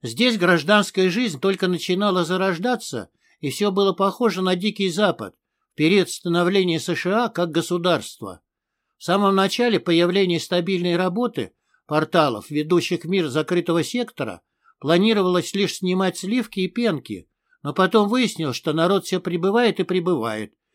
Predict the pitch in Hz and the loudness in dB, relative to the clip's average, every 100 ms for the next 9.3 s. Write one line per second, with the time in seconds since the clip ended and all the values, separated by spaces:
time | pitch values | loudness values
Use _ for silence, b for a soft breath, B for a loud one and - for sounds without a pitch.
0 | _ - 143 170 233 214 - 208 202 185 | _ -4 2 4 4 0 -2 -2 2 2
1 | 156 151 165 147 165 131 147 170 196 151 | 4 2 0 -4 -4 -2 0 2 2 2
2 | 151 139 147 160 165 196 170 - 160 190 | -4 -8 -4 -2 -2 0 -2 0 -2 0
3 | 233 233 110 - _ _ b b 131 202 | -2 -2 -8 -12 _ _ b b 0 2
4 | 196 190 196 185 160 175 185 185 240 190 | 2 2 2 0 -2 -2 0 0 -2 -2
5 | 160 151 156 147 156 - 214 170 196 170 | 0 0 0 -2 -2 -2 -2 0 0 0
6 | 110 98 - _ _ _ _ - 240 226 | -4 -10 -14 _ _ _ _ -4 -2 2
7 | 190 170 165 220 190 190 175 180 180 196 | 0 0 0 2 4 4 2 0 -2 -2
8 | 247 202 147 175 214 190 185 185 170 247 | -4 -4 -2 2 2 2 0 -2 0 -2
9 | 226 123 | -2 -6